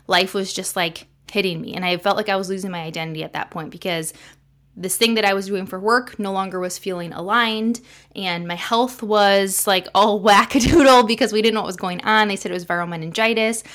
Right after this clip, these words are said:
And so I kinda felt like I was losing my identity. And I think, again, from an external perspective, it seemed like maybe I was handling it well, but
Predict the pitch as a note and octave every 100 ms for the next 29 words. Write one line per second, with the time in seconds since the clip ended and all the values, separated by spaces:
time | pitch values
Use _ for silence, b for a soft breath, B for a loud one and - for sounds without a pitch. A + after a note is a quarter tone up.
0 | B - A3+ A3 B3+ C4 A#3+ A3+ G3 F3+
1 | F#3+ G3 F3+ F3 E3+ E3+ F3+ F3 D#3+ D#3+
2 | B B B B - G3 G3 G#3 G#3+ A3+
3 | G#3+ G#3 G#3+ G#3+ F#3 F#3+ - - G3 F3+
4 | F#3 - F#3+ G3+ F#3 E3+ - G3+ G3+ F#3
5 | F#3+ F3 F3 E3 E3 - F3+ F3 E3 D#3+
6 | F#3 F3 E3+ E3